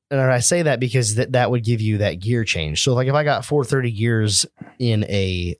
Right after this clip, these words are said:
set of Super Duty axles, I could swap it to that. That fixes the tire issue completely. Don't even worry about the tires anymore. Leave them thirty-threes. It's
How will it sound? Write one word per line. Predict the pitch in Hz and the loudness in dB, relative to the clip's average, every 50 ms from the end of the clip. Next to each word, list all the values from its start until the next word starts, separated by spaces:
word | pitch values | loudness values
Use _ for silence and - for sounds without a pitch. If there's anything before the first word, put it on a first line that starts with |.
| _ - | _ -4
set | - - 131 110 | -2 0 0 2
of | 107 | 2
Super | - 190 190 160 156 | 2 0 0 0 0
Duty | 139 131 123 120 | 0 2 2 2
axles, | 120 120 113 - 120 107 | 0 0 0 -2 -2 -2
I | 110 92 | -2 -2
could | 85 - | -2 -2
swap | - 117 104 101 | -2 -2 -2 -2
it | 104 85 | -2 -2
to | 95 | -2
that. | 104 117 123 120 120 - _ _ _ _ _ _ - | 0 2 2 2 0 -2 _ _ _ _ _ _ -2
That | 123 131 - - | -2 0 -2 -2
fixes | - 170 160 - - 143 127 117 | -2 -2 0 0 0 0 0 -2
the | 120 | -2
tire | - 127 123 123 120 113 | 0 0 0 2 2 0
issue | 113 101 - 113 98 | 0 0 -2 -2 -2
completely. | 104 98 - 131 160 165 - 110 110 | -4 -4 -2 -2 -2 -2 -2 -2 -2
Don't | 104 104 101 104 | -2 0 0 0
even | 98 98 98 | 0 0 0
worry | 120 131 127 | -2 0 0
about | 113 104 95 | 0 0 -2
the | 87 | -2
tires | - 107 98 95 92 85 | 0 0 0 0 0 -2
anymore. | 92 92 90 87 92 87 | -4 -4 -4 -4 -4 -4
Leave | 90 104 101 85 | -4 -4 -4 -4
them | 90 87 | -6 -4
thirty-threes. | 107 107 98 90 - - 123 127 127 120 110 107 | -4 -4 -4 -4 -4 -4 -2 -2 -2 -2 -2 -4
It's | - - - | -8 -12 -16